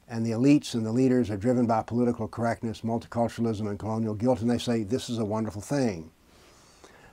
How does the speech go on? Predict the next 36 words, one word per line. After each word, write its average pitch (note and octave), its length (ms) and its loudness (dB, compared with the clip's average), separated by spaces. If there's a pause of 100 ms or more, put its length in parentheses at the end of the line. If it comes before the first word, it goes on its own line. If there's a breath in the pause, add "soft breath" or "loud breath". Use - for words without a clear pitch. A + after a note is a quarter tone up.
(140 soft breath)
Now, A#2+ 100 0
the B2 80 0
population C3+ 600 6
on B2 80 4
the A#2+ 80 2
ground C3+ 280 4
says A2+ 260 0
this A#2+ 180 0
is G#2 100 -4
not A2+ 180 0
so A2+ 140 -4
good, G#2 400 0
so A2 160 -6
there's G2+ 160 -6
an A2+ 80 -2
increasing A2+ 480 -2
populist G2 500 -6
movement, G#2 440 0
the F#2 100 -14
freedom A2+ 300 0
parties F#2+ 400 -6
in F#2+ 100 -8
Europe. F2+ 380 -10 (2500 soft breath)
In A#2+ 100 2
the B2 40 4
United C3 340 2
States, E3 680 6
the A2 100 -4
media C3 380 8
and A#2+ 100 6
the A#2 40 6
elites C3 340 4
are B2+ 80 4
apologists C3 580 2
for A2+ 140 -2
Islam. E2+ 560 -4